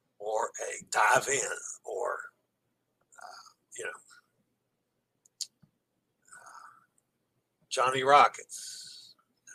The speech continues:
they got really good burgers in the buffet. So I quite often, I'll, I'll, I'll just want a burger for lunch. So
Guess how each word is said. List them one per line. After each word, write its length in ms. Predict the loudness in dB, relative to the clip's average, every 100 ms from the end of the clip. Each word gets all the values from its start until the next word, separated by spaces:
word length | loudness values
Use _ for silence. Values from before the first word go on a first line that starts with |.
| -20 _ _ _ _ _ _ _ _ _ _ _ _ _ _ _ _ _ _ -14
they 80 | -4
got 240 | 0 0
really 220 | 0 -2
good 220 | 2 0
burgers 540 | 2 2 2 -4 -6 -10 -10
in 80 | -10
the 60 |
buffet. 420 | -8 -2 0 0 -2 -12 -20 -20 -10
So 180 | -4 -2 -2
I 80 | -6
quite 260 | 0 0 4
often, 380 | 4 4 2 -8 -12 _ _ _ _ _ _ _ -20 _
I'll, 240 | 0 0 -2 2
I'll, 140 | 2 2 -2 0
I'll 160 | 2
just 220 | 2 -2 -4 -10
want 220 | 0 2
a 40 | 2
burger 360 | 6 6 4
for 180 | -2 -4
lunch. 720 | -6 -10 -14 -8 -8 -8 -14 _ _
So 240 | -2 2